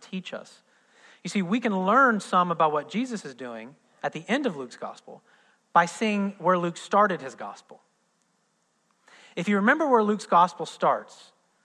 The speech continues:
chapter two is the Christmas story, right? That, that's where we often read. We go to Luke chapter two and read the Christmas story.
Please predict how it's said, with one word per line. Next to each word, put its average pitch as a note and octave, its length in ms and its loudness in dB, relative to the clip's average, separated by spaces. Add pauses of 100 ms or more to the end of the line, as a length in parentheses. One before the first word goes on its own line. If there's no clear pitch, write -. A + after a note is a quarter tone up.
(400)
chapter A#3 280 4
two A3+ 800 -2
is E3+ 340 -2
the E3+ 100 -4
Christmas G#3 300 -4
story, A2 240 -14
right? D3 240 0
That, E3+ 180 0
that's E3+ 200 2
where E3 140 2
we D3+ 180 -2
often C#3+ 320 2
read. C#3 200 -8
We C#3 100 -12
go C#3 80 -6
to C3 80 -8
Luke C3+ 160 -10
chapter B2 260 -6
two C3+ 200 -14
and B2 100 -12
read A#2+ 100 -14
the A#2 60 -20
Christmas - 260 -18
story. A#2 220 -16